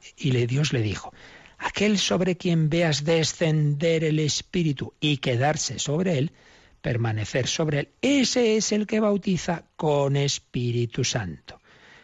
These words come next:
Y yo vi y sigo convencido ahora cuando testifico que ese es el Hijo de Dios.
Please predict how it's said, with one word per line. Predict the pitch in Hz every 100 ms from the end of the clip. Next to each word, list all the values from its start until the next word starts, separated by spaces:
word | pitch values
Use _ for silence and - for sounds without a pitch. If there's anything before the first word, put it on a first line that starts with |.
| _
Y | - 131
yo | 147 175
vi | 214 247 -
y | 113
sigo | - 127 80
convencido | - 151 196 180 185 185
ahora | 196 180 180
cuando | 151 123 117
testifico | 165 - 196 139 120 139
que | - 123 - _
ese | 170 139 139 - 135 123
es | 123
el | 139 104
Hijo | 98 135
de | 98
Dios. | - -